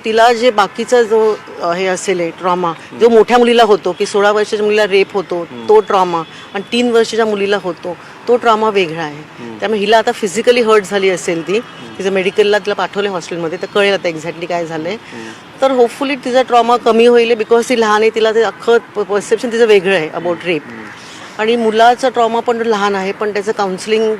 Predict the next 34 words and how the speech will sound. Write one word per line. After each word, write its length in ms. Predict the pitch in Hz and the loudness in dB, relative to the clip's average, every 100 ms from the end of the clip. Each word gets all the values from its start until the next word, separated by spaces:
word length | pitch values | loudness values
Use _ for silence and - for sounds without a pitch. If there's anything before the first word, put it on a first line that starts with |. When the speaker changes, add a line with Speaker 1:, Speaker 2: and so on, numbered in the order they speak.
| - | -4
Speaker 1:
अ, 320 | 180 180 175 175 - | 0 0 -2 -6 0
चालू 220 | 185 190 | 2 2
होईल 240 | 190 170 | 0 -2
आहे. 100 | 185 | -6
Speaker 2:
हम्म. 400 | 240 - 120 113 110 | -8 -14 -16 -12 -6
Speaker 1:
And 200 | 202 - | -4 -4
actually 280 | 196 220 233 | -6 -2 0
आमचेच 320 | 190 240 233 | 0 -2 -2
काउन्सिलर्स 480 | 220 202 196 220 208 | -2 -2 0 0 0
ऑब्जेक्शन 360 | 170 190 233 | -4 -4 -4
होममध्ये 280 | 202 196 190 | -4 -4 -4
काम 200 | 196 175 | -4 -4
करतात, 340 | 170 160 180 | -4 -6 -8
पण 140 | 185 208 | -6 -4
ह्याला 300 | 202 202 214 - | 2 2 2 -2
छोटा 200 | 254 240 | -4 0
असल्यामुळे 360 | 208 202 214 220 | 0 0 -2 -2
ठेवणार 340 | 220 196 190 | -2 0 -2
नाहीत, 180 | 180 196 - - - | -2 -6 -8 -18 -12
त्याला 140 | - 202 | -6 -2
घरी 240 | 196 202 | 0 0
पाठवलंय. 440 | 196 170 175 170 | 0 -2 -2 -4
Speaker 2:
हम्म. 400 | 208 214 - 226 - | -6 -8 -14 -14 -6
Speaker 1:
तर 40 | |
आमचे 260 | 196 190 220 | -6 -2 -4
काउन्सिलर 440 | 214 196 196 196 | -2 -4 -4 -2
आता 220 | 208 190 202 | -2 0 -4
होम 280 | 208 208 | 0 0
व्हिजिट 260 | 208 208 214 | 2 0 0
करून 280 | - 202 214 | -2 -2 -2
त्या 140 | 226 | -2
मुलाचं 340 | 208 190 190 208 | -2 -2 -2 -4
काउन्सिलिंग 440 | 185 170 - 170 | -4 -4 -6 -6
करू. 220 | 165 160 | -4 -6